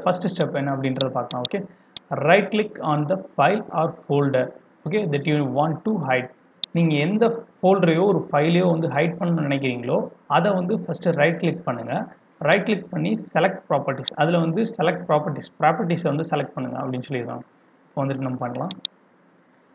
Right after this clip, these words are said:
இப்போ இங்க என்னோட டிரைவ்ல போயிட்டு இங்க நான் டெஸ்ட்னு ஒரு folder create பண்ணியிருக்கேன் இப்போ தான். அப்புறம் வந்துட்டு இதுக்குள்ள வந்து நான் டேட்டாஸும் வச்சிருக்கேன், ரெண்டு movies வச்சிருக்கேன் சும்மா.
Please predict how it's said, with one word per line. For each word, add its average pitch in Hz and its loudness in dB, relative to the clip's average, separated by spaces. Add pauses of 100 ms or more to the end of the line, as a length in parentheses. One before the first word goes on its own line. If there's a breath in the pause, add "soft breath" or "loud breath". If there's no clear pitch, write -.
(140)
இப்போ 135 -6
இங்க 131 -4 (120)
என்னோட 131 -6 (220)
டிரைவ்ல 131 -2 (100)
போயிட்டு 127 -8 (1800)
இங்க 147 -2
நான் 135 0
டெஸ்ட்னு 151 0
ஒரு 131 -2
folder 143 0
create 135 0
பண்ணியிருக்கேன் 123 -4
இப்போ 127 -4
தான். 175 -2 (180)
அப்புறம் 151 2
வந்துட்டு 156 2
இதுக்குள்ள 156 0
வந்து 147 0
நான் 135 0
டேட்டாஸும் 139 2
வச்சிருக்கேன், 127 -4
ரெண்டு 135 -2 (400)
movies 131 -4
வச்சிருக்கேன் 123 -6
சும்மா. 135 -4